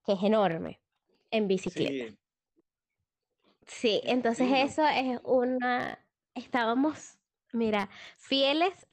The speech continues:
Speaker 1: todos los domingos, salíamos, paseábamos y me encantaba. De verdad que
Speaker 2: Claro.
Speaker 1: me fascinó, eh, Buenos Aires. Eso puede ser un, un hobby que tuve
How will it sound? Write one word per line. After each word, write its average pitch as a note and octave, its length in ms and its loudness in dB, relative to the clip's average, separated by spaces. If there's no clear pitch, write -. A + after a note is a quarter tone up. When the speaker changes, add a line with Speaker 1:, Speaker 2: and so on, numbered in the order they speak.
Speaker 1:
todos A#3+ 220 2
los C4 100 0
domingos, C4+ 560 0
salíamos, A#3+ 640 0
paseábamos A#3+ 840 0
y A3 260 0
me G3+ 120 -4
encantaba. F3 640 -4
De F#3+ 120 0
verdad F#3+ 340 0
que G#3+ 800 0
Speaker 2:
Claro. - 140 -20
Speaker 1:
me G#3+ 260 -4
fascinó, F#3 1040 -4
eh, G3+ 280 -6
Buenos F#3 320 -4
Aires. F#3 340 -6
Eso B3+ 280 0
puede B3 180 0
ser B3 280 0
un, B3+ 520 2
un B3 200 2
hobby C4 360 4
que C4+ 140 0
tuve A#3+ 380 4